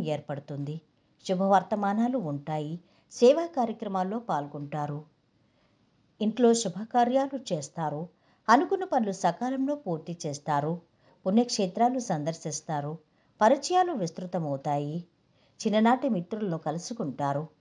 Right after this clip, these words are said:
ముఖ విషయాలు ఆశాజనకంగా ఉంటాయి. ఇక విందులు, వినోదాల్లో పాల్గొంటారు. వ్యాపారాల్లో ఒత్తిడులు తొలగుతాయి. రాజకీయ, కళారంగం వారికి ప్రోత్సాహకరంగా ఉంటుంది.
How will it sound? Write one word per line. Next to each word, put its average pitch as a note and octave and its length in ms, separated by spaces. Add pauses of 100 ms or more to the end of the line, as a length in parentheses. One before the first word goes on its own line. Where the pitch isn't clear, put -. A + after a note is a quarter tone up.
(340)
ముఖ F#3+ 200
విషయాలు D4+ 480 (180)
ఆశాజనకంగా G3 880
ఉంటాయి. D3 520 (1300)
ఇక G#3 140 (300)
విందులు, C#4+ 400
వినోదాల్లో G3 680
పాల్గొంటారు. D3 800 (600)
వ్యాపారాల్లో F3+ 600
ఒత్తిడులు F#3 540
తొలగుతాయి. D#3+ 600 (460)
రాజకీయ, C#4+ 640
కళారంగం A#3 600
వారికి A3 340
ప్రోత్సాహకరంగా F#3+ 960
ఉంటుంది. C#3 480